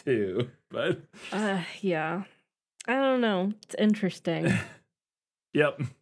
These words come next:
Speaker 2: I, I'm very interested to read the book
Speaker 1: Yeah.
Speaker 2: and see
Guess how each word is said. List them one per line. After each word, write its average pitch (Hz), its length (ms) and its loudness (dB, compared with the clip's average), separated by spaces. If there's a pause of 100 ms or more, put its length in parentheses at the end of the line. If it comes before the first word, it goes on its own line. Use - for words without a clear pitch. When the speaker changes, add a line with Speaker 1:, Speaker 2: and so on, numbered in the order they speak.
(180)
Speaker 2:
I, 247 160 6
I'm 262 260 4
very 330 340 6
interested 208 960 4
to 214 220 2
read 185 360 4
the 185 80 0
book 180 480 2
Speaker 1:
Yeah. - 160 2
Speaker 2:
and 190 260 4
see 190 720 2